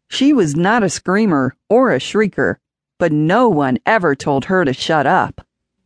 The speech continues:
"Now wait a minute, I don't." "Shut up, lady," he ordered again. His hand pressured her agitated figure to remain seated.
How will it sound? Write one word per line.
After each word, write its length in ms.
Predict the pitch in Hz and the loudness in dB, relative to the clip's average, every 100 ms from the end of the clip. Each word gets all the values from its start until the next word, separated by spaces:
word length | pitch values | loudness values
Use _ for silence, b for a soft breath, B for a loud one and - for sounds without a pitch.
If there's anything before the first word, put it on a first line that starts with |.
| - | -2
"Now 180 | 254 | 2
wait 240 | 254 277 370 | 2 2 2
a 40 | |
minute, 300 | 359 214 160 - | 2 2 -2 0
I 140 | 190 | 0
don't." 260 | 208 214 - _ _ | 2 2 -2 _ _
"Shut 380 | - - 208 | -8 0 0
up, 180 | - - | 0 -4
lady," 380 | 151 139 135 - _ _ _ | -2 0 0 -4 _ _ _
he 220 | _ 208 - | _ -2 0
ordered 460 | 165 160 151 143 139 | 0 0 2 0 0
again. 480 | 120 143 135 190 - _ _ | -2 -2 0 -2 -6 _ _
His 220 | 226 196 | -4 -2
hand 360 | 220 247 160 | 0 0 0
pressured 500 | - 185 220 - 135 | -2 -2 -2 -2 -4
her 180 | - 139 - | -2 -4 -2
agitated 640 | 160 190 220 214 202 190 | -2 -2 -2 0 0 -2
figure 380 | - 240 147 127 | -2 -2 0 -2
to 200 | - 175 | -2 -2
remain 380 | 160 151 139 139 | 0 2 0 -2
seated. 480 | - 208 135 - | -2 -2 -2 -6